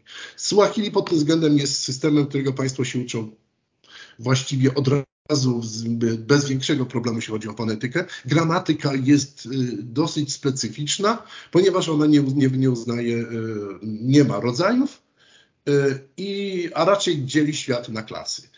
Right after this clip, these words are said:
Ona ma-, jest i zupełnie inna wizja świata. Do jednego worka wsadzamy,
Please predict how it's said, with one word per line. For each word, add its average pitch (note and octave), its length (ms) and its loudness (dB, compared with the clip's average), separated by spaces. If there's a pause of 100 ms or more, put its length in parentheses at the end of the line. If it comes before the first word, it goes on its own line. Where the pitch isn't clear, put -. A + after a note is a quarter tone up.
(220)
Ona C#3+ 260 0
ma-, C3 180 -2
jest C#3+ 320 0
i G3 100 -2
zupełnie F3+ 340 4
inna C#3 260 0
wizja G#2+ 220 -8
świata. F#2+ 360 -12
Do C#3 120 -2
jednego D3+ 360 4
worka C3 300 -2
wsadzamy, G2+ 520 -4